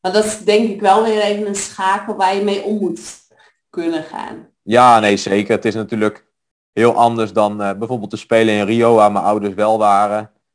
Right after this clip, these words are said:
Speaker 2: Ehm, nou ja, toen ook goud gewonnen op een hele mooie manier samen met Teun. Ehm,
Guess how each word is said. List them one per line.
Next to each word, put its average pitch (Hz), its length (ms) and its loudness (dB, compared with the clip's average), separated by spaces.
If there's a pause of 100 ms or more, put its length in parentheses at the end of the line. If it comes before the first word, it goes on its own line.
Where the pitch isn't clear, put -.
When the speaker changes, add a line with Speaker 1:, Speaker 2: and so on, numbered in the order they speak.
(160)
Speaker 2:
Ehm, 92 540 -8
nou 101 80 -10
ja, 92 100 -4
toen 95 220 -10
ook 107 200 -2
goud 110 280 2
gewonnen 104 460 -2
op 95 100 -4
een 101 80 -10
hele 123 260 0
mooie 110 280 -2
manier 104 360 -6
samen 101 320 0
met 95 180 -10
Teun. 113 400 0 (500)
Ehm, 92 880 -4